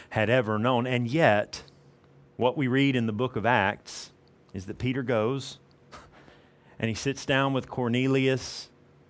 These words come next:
and he shares the good news of Jesus Christ, and Cornelius and his household come to faith and they share a meal together.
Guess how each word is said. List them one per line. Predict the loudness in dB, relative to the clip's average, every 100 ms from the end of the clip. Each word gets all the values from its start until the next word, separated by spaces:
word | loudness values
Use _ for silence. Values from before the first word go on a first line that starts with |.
| _ -20 -8
and | -4 -2
he | -2
shares | 0 2 4 4 2 0
the | -4
good | -2 -2 0
news | 0 0 0 0 -2 -6 -12 -4
of | -4
Jesus | -2 -2 -2 -4 -4
Christ, | 4 4 4 0
and | -2 -2 -12 -4
Cornelius | 0 4 4 4 4 2
and | 0 -2
his | -2
household | 2 4 4 2 0 0 -2
come | -2 -2
to | -2
faith | -2 2 2 2 -6 -20 -20 _ _ _ _ _ _ _ _ _ _ _ _ -4
and | -2 0
they | -2
share | -2 -2 2 2 2 0
a | -2
meal | 0 0 2 0 -2 -10 -20 -10
together. | -6 0 0 0 -6